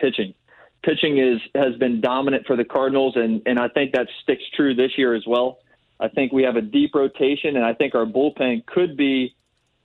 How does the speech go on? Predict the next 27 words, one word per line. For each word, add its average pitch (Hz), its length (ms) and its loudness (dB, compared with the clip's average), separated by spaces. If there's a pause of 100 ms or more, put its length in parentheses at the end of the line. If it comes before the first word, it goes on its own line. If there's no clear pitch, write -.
(120)
uh, 123 280 0
one 127 260 0
of 135 60 0
the 123 80 0
best 131 260 -2
in 123 140 -4
baseball 127 420 0
with, 117 160 0 (140)
with 123 240 -2
some 135 160 0
of 123 60 -2
the 120 60 2
young 135 300 0
guys 131 300 0
we 127 80 0
have 131 220 -2
in 127 120 -2
there 131 220 0
who 123 320 -4 (560)
throw 143 180 2
the 135 60 0
ball 135 260 0
hard, 139 320 0
have 117 160 -8
great 135 260 -2
breaking 131 440 -2
stuff, 131 260 0